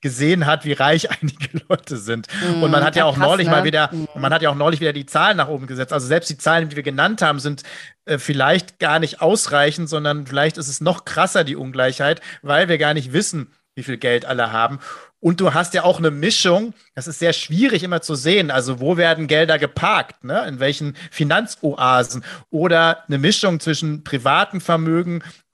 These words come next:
Speaker 1: und dann, ähm, Vermögen bei Unternehmen und übrigens dann auch nochmal eine, f-, ähm,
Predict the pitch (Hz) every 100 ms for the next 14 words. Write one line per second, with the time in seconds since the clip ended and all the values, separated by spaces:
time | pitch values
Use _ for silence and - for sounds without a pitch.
0 | _ - 190 180 170 160 165 - 139 139
1 | 135 - - 143 135 165 180 151 143 135
2 | 127 123 160 240 143 110 - _ _ _
3 | - 156 165 165 151 151 165 175 147 175
4 | 156 160 156 156 139 - - 151 143 139
5 | 123